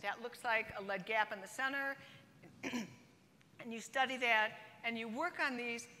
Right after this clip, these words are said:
until the quality of that lead gap looks really good, 'cause we know what a good lead density of states looks like. And then you drive the lead normal, and that gives you confidence that your tunnel junction is good.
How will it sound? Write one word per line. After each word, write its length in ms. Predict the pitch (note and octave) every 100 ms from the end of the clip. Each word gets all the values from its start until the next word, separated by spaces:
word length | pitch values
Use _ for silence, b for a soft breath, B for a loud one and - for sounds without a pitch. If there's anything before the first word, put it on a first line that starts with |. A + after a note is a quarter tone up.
| -
until 380 | A3+ - B3 A#3
the 80 |
quality 580 | G#3 - C4+ C4 C4+ C4 C4 A3
of 140 | G3
that 220 | G3 F#3 A3+ G#3+
lead 240 | B3+ G#3+
gap 260 | A3+ A3 G#3+ G#3+
looks 200 | G3 -
really 260 | G3+ F#3+
good, 260 | E3+ D#3+ D#3+
'cause 160 | F3 F#3+
we 100 | F#3
know 300 | G#3 C4+ C4
what 340 | G#3 G3+ G#3 F#3+
a 80 | F#3+
good 260 | E3+ A#3 F#3+ F#3 F3+ G#3
lead 260 | G3 F#3
density 380 | F3+ F#3 F#3 E3+
of 40 | E3+
states 300 | - D3+ -
looks 180 | - -
like. 340 | A2 C#2 - - B B B B -
And 160 | A#3 A3+
then 160 | A#3+
you 80 | A3
drive 440 | E3+ F#3 G3+ C4
the 80 | D#4
lead 220 | D#4 D#4+
normal, 500 | D#4 E4+ F#4+ D#3 G2+ F3+ B B B -
and 160 | A3+
that 180 | A#3 C4+
gives 160 | D#4 C#4
you 100 | D#4
confidence 560 | - G3+ G#3 A3+ B3+ -
that 120 | A3
your 80 | A#3
tunnel 300 | - F3+ F#3+
junction 360 | G#3 G#3+ A#3
is 120 | A3+ A3
good. 300 | F4 -